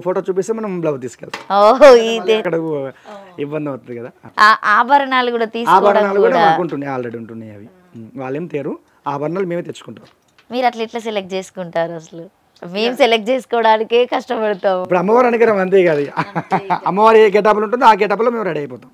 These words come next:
Speaker 2: ఆ, అంటే డిఫరెంట్ డిఫరెంట్, ఇప్పుడు, ఇప్పుడు మనకి నవరాత్రులు ఉంటాయి.
Speaker 1: అవును.
Speaker 2: ఆ, నవరాత్రులు చేసేటప్పుడు కూడా మీరు తయారవుతూ ఉంటారా ఆ లెవెన్ డేస్? అప్పుడు ఏమైనా?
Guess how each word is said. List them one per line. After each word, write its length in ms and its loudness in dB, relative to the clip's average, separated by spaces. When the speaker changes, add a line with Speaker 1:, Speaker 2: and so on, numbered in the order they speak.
Speaker 2:
ఆ, 340 -14
అంటే 240 0
డిఫరెంట్ 360 -8
డిఫరెంట్, 300 -10
ఇప్పుడు, 360 -4
ఇప్పుడు 220 -8
మనకి 260 -10
నవరాత్రులు 640 -6
ఉంటాయి. 340 -10
Speaker 1:
అవును. 360 -20
Speaker 2:
ఆ, 100 -14
నవరాత్రులు 640 -6
చేసేటప్పుడు 440 -12
కూడా 120 -10
మీరు 220 -14
తయారవుతూ 500 -8
ఉంటారా 320 -8
ఆ 40 -4
లెవెన్ 320 -8
డేస్? 240 -10
అప్పుడు 260 -10
ఏమైనా? 380 -12